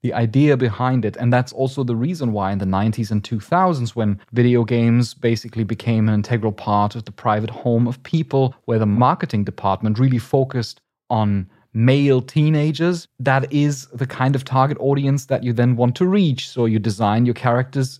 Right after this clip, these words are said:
in accordance to what you think those teenagers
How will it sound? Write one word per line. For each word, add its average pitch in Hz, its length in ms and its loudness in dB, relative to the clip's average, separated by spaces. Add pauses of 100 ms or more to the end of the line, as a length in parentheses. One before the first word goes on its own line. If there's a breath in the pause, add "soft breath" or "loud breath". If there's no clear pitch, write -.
in 131 100 2
accordance 196 720 -2 (180)
to - 120 -4
what 135 280 0
you 233 200 0
think 127 560 -2 (360)
those 135 260 2
teenagers 120 680 0